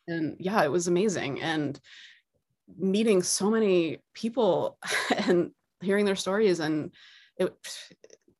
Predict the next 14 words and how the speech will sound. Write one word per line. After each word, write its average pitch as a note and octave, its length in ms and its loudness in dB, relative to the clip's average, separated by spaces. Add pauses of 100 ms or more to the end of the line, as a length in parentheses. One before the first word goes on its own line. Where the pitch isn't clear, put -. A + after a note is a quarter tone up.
(280)
that E3+ 120 0
was, E3 220 -2
that E3+ 120 2
was E3+ 120 0
probably C#3 220 -4
the - 80 -8
biggest - 300 -8
joy - 160 -8
for E3+ 120 -10
me. C3+ 120 -4
And, D3+ 220 -6
and, E3+ 140 2
and D#3+ 140 0
I, E3+ 160 -2